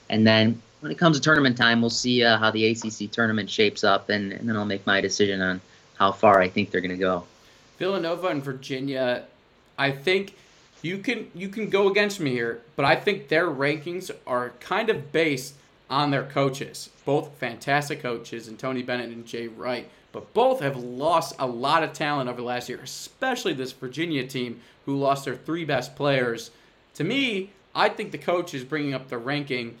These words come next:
Speaker 2: Do I believe Virginia's gonna still have a stout defense? Absolutely. Do I believe Villanova's still gonna chuck up the threes? Absolutely.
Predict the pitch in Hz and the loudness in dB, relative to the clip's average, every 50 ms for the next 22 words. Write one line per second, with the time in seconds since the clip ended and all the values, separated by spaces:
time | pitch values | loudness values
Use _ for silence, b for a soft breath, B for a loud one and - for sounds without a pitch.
0 | b b b b _ _ - - _ _ - 147 147 147 139 135 139 139 151 170 | b b b b _ _ -20 -20 _ _ -4 0 2 2 2 0 -2 -4 -4 -4
1 | 185 165 156 147 139 147 156 151 143 143 143 139 131 127 131 - - 147 147 143 | -4 -4 -6 -6 -6 -6 -6 -6 -8 -8 -8 -8 -8 -8 -10 -10 -6 -4 -4 -4
2 | 131 120 120 - - - 135 135 131 - - 131 131 127 - 151 147 143 - - | -4 -6 -10 -12 -6 -2 -2 -2 -2 -4 -8 -10 -10 -10 -10 -10 -10 -10 -12 -16
3 | _ - _ 131 127 123 123 - - 117 110 101 92 - - - 113 123 127 131 | _ -16 _ -6 -6 -6 -6 -8 -14 -14 -14 -14 -16 -16 -14 -12 -10 -10 -8 -8
4 | 131 135 139 139 127 117 131 131 131 131 131 131 127 131 127 - 139 127 131 120 | -6 -4 -4 -4 -6 -6 -6 -6 -4 -4 -6 -6 -6 -8 -10 -10 -10 -10 -10 -10
5 | 117 - - - 143 131 135 131 120 - 123 117 - 135 131 139 139 139 139 139 | -12 -12 -8 -6 -6 -4 -4 -6 -10 -10 -14 -14 -12 -8 -6 -4 -4 -6 -6 -10
6 | - - _ _ _ - - 131 131 131 - - 127 123 123 131 131 127 127 117 | -18 -20 _ _ _ -12 -8 -6 -6 -6 -6 -8 -8 -6 -6 -6 -6 -6 -8 -12
7 | 117 - | -12 -14